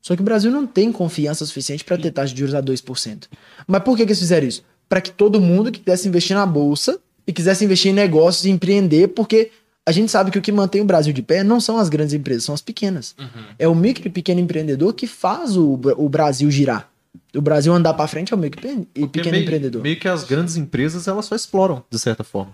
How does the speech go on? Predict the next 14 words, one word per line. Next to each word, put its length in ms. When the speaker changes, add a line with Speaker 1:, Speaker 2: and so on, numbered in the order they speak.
Speaker 1:
Exatamente, 640
Speaker 3:
Elas 80
Speaker 1:
porque 140
Speaker 3:
não 240
Speaker 1:
pra 220
elas 240
a 40
mão 140
de 80
obra 160
é 40
Speaker 3:
Nossa. 160
Speaker 1:
barata. 400
Speaker 3:
Sim. 260